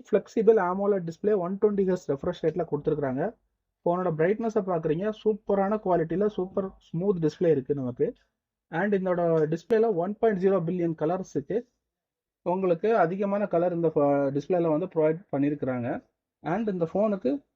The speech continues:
அடிஷனல் ப்ரொடக்ஷனா Corning Gorilla Glass செவன் ஐ ப்ரொடக்ஷன் கொடுத்துருக்காங்க. And ஃப்ளெக்சிபிள்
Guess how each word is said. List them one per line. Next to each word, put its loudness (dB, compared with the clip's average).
அடிஷனல் 2
ப்ரொடக்ஷனா 0
Corning 2
Gorilla 4
Glass -4
செவன் -2
ஐ -4
ப்ரொடக்ஷன் -2
கொடுத்துருக்காங்க. -2
And -6
ஃப்ளெக்சிபிள் 0